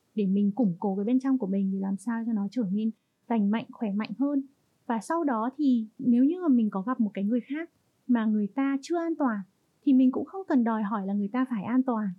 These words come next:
để người ta chữa cho mình, mà mình cũng có thể là đồng hành cùng với nhau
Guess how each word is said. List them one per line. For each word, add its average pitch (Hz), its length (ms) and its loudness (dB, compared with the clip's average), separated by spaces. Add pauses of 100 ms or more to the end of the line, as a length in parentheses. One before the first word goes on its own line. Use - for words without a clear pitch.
để 220 140 2
người 196 160 0
ta 262 140 -2
chữa 302 240 -4
cho 320 60 -4
mình, 233 240 2 (400)
mà 226 200 2
mình 220 200 4
cũng 269 160 -2
có 254 200 -4
thể 311 220 0
là 190 220 -4
đồng 208 200 0
hành 208 280 -2
cùng 196 180 0
với 196 100 0
nhau 262 260 2